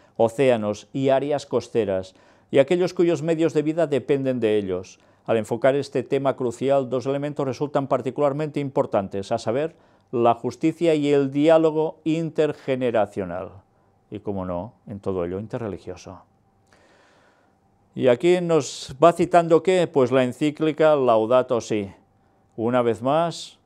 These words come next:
no puede faltar para que todo esto vaya bien atado y nadie se aparte de esa encíclica. Por eso la da a todos los gobernantes de este mundo. Y vamos a destacar algo aquí,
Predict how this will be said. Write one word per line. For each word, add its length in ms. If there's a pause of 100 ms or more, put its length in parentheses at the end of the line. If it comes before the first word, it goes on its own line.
(220)
no 340
puede 300
faltar 680
para 300
que 140
todo 380
esto 320
vaya 300
bien 280
atado 640 (320)
y 140
nadie 460
se 160
aparte 480
de 100
esa 160
encíclica. 760 (220)
Por 100
eso 180
la 100
da 80
a 60
todos 200
los 160
gobernantes 560
de 80
este 180
mundo. 380 (1160)
Y 100
vamos 260
a 60
destacar 440
algo 240
aquí, 340